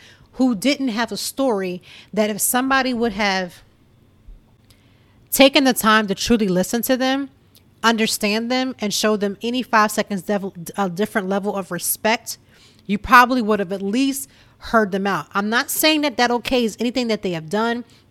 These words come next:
the things that they were doing, the things that they were going to do, the trouble that they've gotten in. Some of them, I'm so grateful to still be in their lives.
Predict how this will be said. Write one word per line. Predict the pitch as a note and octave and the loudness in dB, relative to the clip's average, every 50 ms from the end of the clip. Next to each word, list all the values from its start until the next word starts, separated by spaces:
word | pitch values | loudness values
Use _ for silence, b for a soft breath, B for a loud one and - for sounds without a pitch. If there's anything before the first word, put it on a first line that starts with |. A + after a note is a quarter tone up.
| _ _ - | _ _ -6
the | G3 | -6
things | F#3 - G#3+ G#3 F3 | -4 -2 -4 -4 -2
that | F#3+ F3+ - | -4 -6 -4
they | F#3+ F3 | -6 -6
were | D#3+ D#3+ D#3+ | -6 -8 -8
doing, | D3+ - A3 A#3 A#3+ A#3 A#3+ A#3+ A3 | -2 0 0 0 0 0 -2 -2 -2
the | F#3+ | -4
things | F3+ - - G#3 G3 F3+ | -6 -4 -4 -6 -4 -4
that | F3+ D#3 | -6 -8
they | F#3 E3+ | -8 -8
were | E3 E3 | -8 -8
going | D#3+ G3+ G#3 A3+ A#3+ B3 | -4 0 0 2 2 0
to | - - A#3+ | 0 -2 -4
do, | G3+ G#3 A3+ A3+ A3+ A#3 A3 B B B B B | -2 -2 -2 -2 -2 -4 -4 B B B B B
the | - F#3+ | -10 -8
trouble | - - A#3+ G#3+ G3+ G3+ | -6 -2 -2 -2 -2 -2
that | G3 F#3+ - | -4 -4 -6
they've | F#3 F3+ D#3+ | -8 -8 -8
gotten | D#3 F#3 F3+ F3 E3 E3 - - | -6 -4 -4 -4 -4 -6 -10 -8
in. | G3+ A3 A3 A3+ A3+ B B B B | -6 -4 -4 -4 -6 B B B B
Some | B - - B3+ B3 C4+ | B -4 -2 0 2 2
of | C#4 C4 | 0 0
them, | A#3 C4 C4 C4 C4 C4 B3+ - - | 0 0 0 0 -2 -4 -6 -8 -6
I'm | - G3 G3 F#3+ | -6 -4 -4 -4
so | - - A3+ A3 | -6 -4 -4 -4
grateful | F#3+ A3 A3+ A3+ - A3 | -2 -2 -2 -2 -4 -6
to | G3+ - | -6 -6
still | F#3+ - - G#3 G3+ | -6 -4 -4 -4 -2
be | F3+ G#3 G3+ | -2 -2 -2
in | F#3+ | -2
their | F#3 F#3 F3+ | -2 -4 -4
lives. | F3 F3+ F3+ F#3 F#3+ G3 G3 G#3 - | -2 -2 0 0 -2 -4 -6 -8 -10